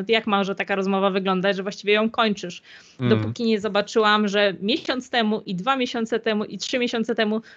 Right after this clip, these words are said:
Speaker 1: dokładnie tak samo wychodziła od tego lekarza i też płakała w słuchawkę. Także no, różne historie usłyszymy, niektóre prawdziwe, niektóre nie, więc, ale absolutnie nie jesteśmy instytucją finansową do finansowania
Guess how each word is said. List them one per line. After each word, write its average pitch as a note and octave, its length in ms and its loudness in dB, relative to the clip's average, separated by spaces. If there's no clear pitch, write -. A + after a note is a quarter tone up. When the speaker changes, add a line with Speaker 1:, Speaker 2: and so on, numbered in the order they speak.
Speaker 1:
dokładnie A3+ 440 2
tak A3+ 180 -4
samo F#3 260 -2
wychodziła G3+ 720 -2
od G#3 140 -8
tego G3 240 -2
lekarza G3 460 -2
i - 100 -8
też - 140 -10
płakała F#3+ 320 -8
w F#3 40 -12
słuchawkę. F#3+ 500 -8
Także G3+ 260 -6
no, A#3+ 160 -4
różne C#4+ 380 2
historie A#3 440 0
usłyszymy, C#4 680 -4
niektóre A3+ 320 0
prawdziwe, A3 500 -2
niektóre G#3 440 -2
nie, C4+ 320 0
więc, A3 200 -6
ale A3 300 4
absolutnie A3+ 540 2
nie G#3 80 0
jesteśmy G#3+ 360 -2
instytucją A3 560 0
finansową G#3 640 -2
do G3 340 0
finansowania G3+ 540 -4